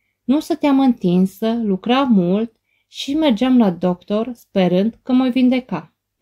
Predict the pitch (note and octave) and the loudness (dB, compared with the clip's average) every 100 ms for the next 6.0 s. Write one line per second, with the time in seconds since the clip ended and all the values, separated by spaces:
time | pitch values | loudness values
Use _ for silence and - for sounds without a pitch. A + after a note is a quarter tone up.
0 | _ _ - G3+ G#3 A#3+ D4+ D#4+ D4+ B3 | _ _ 0 2 2 0 2 2 0 0
1 | B3+ B3 - A#3 F3 E3+ F#3+ G#3 _ _ | -2 -2 0 0 2 0 -2 -4 _ _
2 | - G3 F#3 A3 A3+ C#4 C4+ A#3 G3+ _ | 0 2 4 0 -2 -2 0 2 0 _
3 | _ G3 F3+ G#3+ - A3 A3+ G3+ G#3+ - | _ -4 -2 -4 -2 0 0 -2 -4 -2
4 | B3 B3 - - F#3 F3 - A3+ A#3 B3 | -2 -4 -12 -6 -4 -6 -6 -4 0 0
5 | B3 A#3 A#3 A#3 - F#3 E3+ E3 F#3 | 0 -2 0 -2 -2 -8 -6 -6 -8